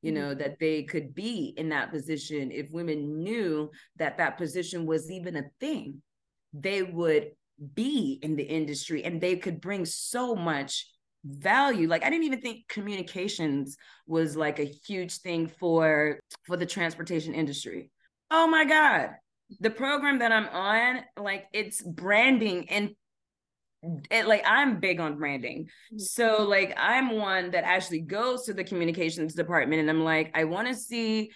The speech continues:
Speaker 1: what are, what are the color codes?
Speaker 2: Mm-hmm.
Speaker 1: What are the, the slides that you want us to use? Like, what does, what is the program branding?" And so, like, just looking at what our communications director does in terms of just the branding and, and just how consistent it is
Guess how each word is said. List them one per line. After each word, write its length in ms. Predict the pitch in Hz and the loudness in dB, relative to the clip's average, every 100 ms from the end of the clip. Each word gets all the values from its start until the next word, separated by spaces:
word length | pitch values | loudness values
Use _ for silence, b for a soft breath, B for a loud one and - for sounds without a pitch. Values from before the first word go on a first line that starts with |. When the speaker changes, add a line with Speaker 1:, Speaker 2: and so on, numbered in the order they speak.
| B - | B -6
Speaker 1:
what 220 | 175 214 | 0 2
are, 120 | 190 | 0
what 160 | 202 220 | 2 2
are 60 | |
the 120 | 220 | 2
color 320 | 214 - 202 190 | -2 -2 -2 -4
codes? 600 | 170 151 143 135 143 - b b | -2 0 0 -2 -6 -14 b b
Speaker 2:
Mm-hmm. 160 | 214 190 | -10 -4
Speaker 1:
What 220 | 190 233 | 2 4
are 100 | 233 | 4
the, 200 | 214 196 170 | 2 -2 -4
the 120 | 180 | -6
slides 520 | 175 - 196 202 196 | -6 -2 4 4 4
that 160 | - 185 | 0 -2
you 120 | 190 | -2
want 200 | 185 185 | -4 -4
us 120 | 180 | -4
to 140 | - 185 | -6 -8
use? 480 | 170 196 165 147 143 | -4 0 0 0 -2
Like, 180 | 156 | -4
what 180 | 156 196 | -2 -4
does, 180 | 233 226 - | -4 -6 -4
what 200 | 202 208 | -4 -2
is 100 | 185 | -4
the 100 | 208 | -6
program 640 | - 202 190 202 190 175 | -4 -4 -2 0 0 -2
branding?" 720 | 165 185 196 190 170 143 127 B B B | -2 0 0 0 0 0 -4 B B B
And 280 | 185 190 180 | -2 -2 -2
so, 200 | - 185 | -4 0
like, 280 | 185 165 | 0 0
just 200 | 165 226 | -2 -8
looking 380 | 196 196 240 233 | -8 -6 -4 -2
at 140 | 196 156 | -2 -2
what 160 | 190 | -4
our 180 | - 175 | 0 0
communications 760 | 170 175 180 170 185 - 175 160 | -2 -6 -6 -6 -6 -8 -8 -6
director 400 | 170 160 160 156 | -4 -4 -4 -8
does 460 | 151 233 262 262 - B B | -2 0 2 0 -4 B B
in 140 | 196 196 | -10 -8
terms 440 | - 196 190 180 - | -4 -2 -2 -4 2
of 220 | 170 160 | 4 4
just 240 | 165 170 - | 0 -6 -6
the 80 | |
branding 880 | 156 135 170 208 240 247 190 165 160 | -8 -8 -4 0 0 0 -2 -2 -2
and, 340 | - 170 160 151 | 0 2 2 -2
and 160 | 170 | -4
just 140 | 165 165 | -6 -6
how 200 | 175 160 | -2 -2
consistent 800 | 160 156 156 - 277 226 233 180 | -2 -4 -4 -4 -4 -4 -4 -6
it 160 | - | -4
is 400 | 170 170 156 151 | -2 0 0 -2